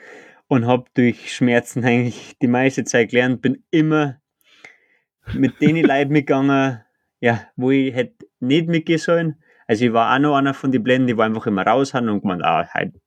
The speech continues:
Speaker 1: läuft's super, heute kann ich, heute kann ich mitgehen, super.“ Und dann hab ich halt einfach immer gelitten. Und erst dann, wenn ich mit mehr Hirn gelaufen bin,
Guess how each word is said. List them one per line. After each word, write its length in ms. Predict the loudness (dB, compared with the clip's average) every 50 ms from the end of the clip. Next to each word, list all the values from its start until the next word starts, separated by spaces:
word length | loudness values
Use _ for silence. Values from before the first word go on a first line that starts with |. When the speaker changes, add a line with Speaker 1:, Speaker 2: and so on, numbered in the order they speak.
| _ _
Speaker 1:
läuft's 300 | -6 -6 -6 -6 -6 -10
super, 320 | -8 -8 -6 -2 -2 0 0
heute 140 | 0 -2
kann 180 | 0 0 0 0
ich, 160 | 2 0 -2 -4 _ _ -20 -20 -20 -20 -20 _ _ _ _ _ _ _ _ 0
heute 100 | 0 0
kann 160 | 2 2 2
ich 80 | 2 2
mitgehen, 360 | 2 0 0 2 0 0 0
super.“ 320 | 2 0 -2 -2 0 0
Und 120 | 0 0 0
dann 180 | -2 -2 -2
hab 120 | -2 0 0
ich 80 | 2
halt 140 | 2 2 2
einfach 300 | 0 -2 -6 -8 -10 -10 -12 -20 -20 -20 _ _
immer 260 | 0 2 2 2 2
gelitten. 540 | 2 2 2 2 2 0 -2 -2 -2 -4 -6 _ _ _ _ _ _ _ _ _ _ _ _ _ _ _
Und 200 | -8 -8 -8 -4
erst 300 | _ 2 2 2 2 0
dann, 180 | 0 2 2 2
wenn 220 | 2 2 2 2
ich 60 | 0 0
mit 60 | 0
mehr 280 | 0 0 2 2 0
Hirn 320 | 0 0 0 0 0 0 0
gelaufen 360 | 0 -2 -2 -2 -4 -4 0
bin, 400 | 0 0 0 0 -2 -4 -8 -14